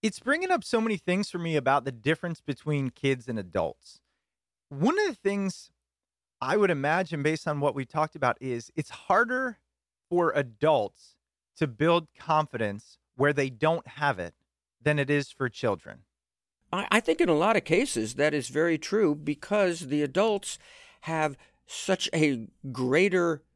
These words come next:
Speaker 2: backlog of experiences from which they can either grow or from which they can retard themselves, you know? "Oh, I've got twenty years of experience." Okay,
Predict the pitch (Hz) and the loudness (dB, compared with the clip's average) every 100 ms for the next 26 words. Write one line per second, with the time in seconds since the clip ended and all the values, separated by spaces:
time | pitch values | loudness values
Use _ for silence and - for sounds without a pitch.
0 | _ - 110 135 135 196 - 131 110 104 | _ -20 -6 -2 0 0 -2 -2 0 0
1 | 104 123 135 _ _ _ _ - 151 131 | -2 -6 -14 _ _ _ _ 0 0 0
2 | - _ 143 - 156 - - 190 269 151 | -6 _ -14 -8 -6 -6 -2 0 2 2
3 | 117 - 104 143 - - _ _ _ _ | 2 -2 -4 -4 -8 -12 _ _ _ _
4 | _ - - 190 190 185 190 - 175 170 | _ -16 -6 -2 0 0 0 0 0 2
5 | 156 143 127 117 107 110 113 107 123 208 | 2 2 2 0 -2 -4 -2 0 0 -2
6 | - _ - 151 170 147 196 - 135 139 | -8 _ -8 -4 -2 -2 -4 -8 -6 -4
7 | 156 - - 147 151 135 127 123 123 120 | -6 -6 -4 -4 -2 -2 -2 -2 -2 -2
8 | 113 110 110 104 104 113 110 - 120 220 | -2 -4 -4 -6 -6 -6 -6 -8 -6 -4
9 | 254 233 104 - 90 71 50 - - _ | -4 -4 -4 -6 -10 -10 -16 -18 -20 _
10 | - 104 139 - _ _ - 175 - - | -12 -8 -8 -8 _ _ 0 0 0 -8
11 | - 156 170 156 - - 160 160 160 143 | 0 0 4 2 0 -2 0 2 2 0
12 | 143 139 - - 190 208 95 101 - 143 | -2 -8 -8 -4 -2 0 -4 -8 -10 -8
13 | - | -4